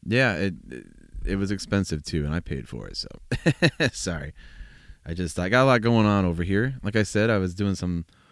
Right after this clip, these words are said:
some spring cleaning last weekend, and looks pretty nice down here. I mean, all I did was kinda put this, uh, glass tower. It's like a, um, oh, it's like an entertainment center back in the day. Like, n-,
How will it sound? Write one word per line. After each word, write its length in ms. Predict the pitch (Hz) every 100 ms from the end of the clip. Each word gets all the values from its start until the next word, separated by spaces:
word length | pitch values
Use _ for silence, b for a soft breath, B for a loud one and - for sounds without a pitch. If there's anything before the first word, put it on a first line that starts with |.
| b _
some 540 | - 87 85 80 - _ -
spring 360 | - 120 123
cleaning 500 | 107 113 117 135 170 - _ _ _ _ _
last 280 | 107 117 -
weekend, 460 | 123 127 135 156 147
and 260 | 90 80 - _ _ _ _ _ _ _ _ _ _ _ _
looks 160 | 127 -
pretty 220 | 147 139
nice 280 | 123 139 -
down 260 | 110 101
here. 300 | 101 104 107 -
I 80 | 104
mean, 120 | 110
all 160 | 110
I 80 | 127
did 180 | 117 131
was 120 | 110
kinda 200 | - 110
put 180 | - 113
this, 320 | 107 98 -
uh, 180 | 98 90
glass 580 | 85 95 101 110 110 -
tower. 440 | - 110 113 98
It's 140 | 90 139
like 200 | 151 135
a, 240 | 107 95
um, 440 | 87 82 78 76 - B B B B B B B B
oh, 220 | 165 175
it's 100 | 175
like 100 | 208
an 100 | 156
entertainment 600 | 156 151 123 135 131 110
center 300 | - 98 90
back 200 | 87 87
in 60 | 87
the 80 | 82
day. 360 | 85 76 76 80
Like, 300 | 90 85
n-, 140 | 67